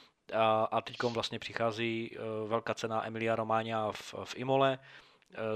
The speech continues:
trať, která je velmi úzká, jako všechny italské, takže tady, eh, zase, eh, můžeme si trošku zaspekulovat v rámci preview, protože příští velká cena už se jde v příštím týdnu, pokud se nepletu, tak je tam půvoj-, eh, první sprint v této sezóně, což taky,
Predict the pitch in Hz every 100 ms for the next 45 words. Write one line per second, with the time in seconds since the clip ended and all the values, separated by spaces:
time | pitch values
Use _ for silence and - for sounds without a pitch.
0 | 110 _ _ _ _ _ - 123 120 -
1 | - 120 120 113 117 120 104 117 - 131
2 | 127 - 110 104 - 120 120 127 - 139
3 | 139 131 98 110 110 - 113 120 117 -
4 | - - _ 113 110 113 110 92 80 -
5 | 107 101 104 107 113 107 117 110 - 120
6 | 113 107 107 113 - 113 113 107 113 -
7 | 110 101 104 120 120 107 107 101 107 104
8 | 104 104 104 - - 104 104 110 - 104
9 | 107 - 107 101 107 - 98 107 107 131
10 | - - - - - - 110 107 110 -
11 | 110 - 110 104 107 110 107 104 117 113
12 | 117 110 110 - 110 110 90 - 117 147
13 | - - - 123 135 135 135 135 151 147
14 | - - _ - - 101 - 123